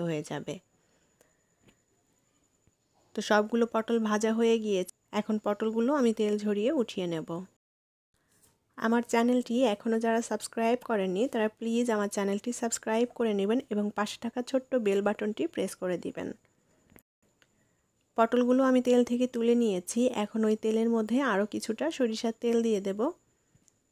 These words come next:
এখন এই তেলের মধ্যে দিয়ে দেব পেঁয়াজ কুচি। আমি এখানে দেড় কাপ পরিমাণ পেঁয়াজ কুচি করে নিয়েছি। পেঁয়াজটা একটু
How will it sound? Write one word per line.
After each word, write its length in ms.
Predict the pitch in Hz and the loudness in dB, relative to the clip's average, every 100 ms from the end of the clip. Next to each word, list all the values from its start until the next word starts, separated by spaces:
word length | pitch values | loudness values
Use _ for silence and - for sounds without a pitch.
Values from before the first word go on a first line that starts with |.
| _ _ _ _ _ _ _ _ _ _ 175 170 170 175 170 _ _ _ _ _ _ _ _ _ _ | _ _ _ _ _ _ _ _ _ _ _ _ _ _ _ _ _ _ _ _ _ _ _ _ _
এখন 280 | 208 214 247 247 | 0 2 4 4
এই 60 | 247 | 4
তেলের 240 | 254 247 247 | 4 6 4
মধ্যে 200 | 240 233 233 | 2 2 0
দিয়ে 160 | 214 190 | 2 0
দেব 120 | 190 220 320 | 0 2 0
পেঁয়াজ 260 | - 202 208 - | 0 -2 -2 -6
কুচি। 240 | 208 - 311 240 | -8 -4 -2 0
আমি 120 | 208 208 | 0 -2
এখানে 300 | - 220 220 330 247 | -4 -2 0 2 2
দেড় 180 | 214 214 | 2 2
কাপ 120 | 226 - | -4 -4
পরিমাণ 320 | 226 233 233 226 - | -2 0 0 -2 -2
পেঁয়াজ 240 | 202 202 - | -4 -4 -6
কুচি 200 | 226 233 | -10 -6
করে 160 | 233 226 226 | -2 0 0
নিয়েছি। 300 | 196 196 269 277 | -2 -2 -4 -4
পেঁয়াজটা 340 | 233 220 - - - | -2 -2 -4 -8 -8
একটু 260 | 233 _ | -10 _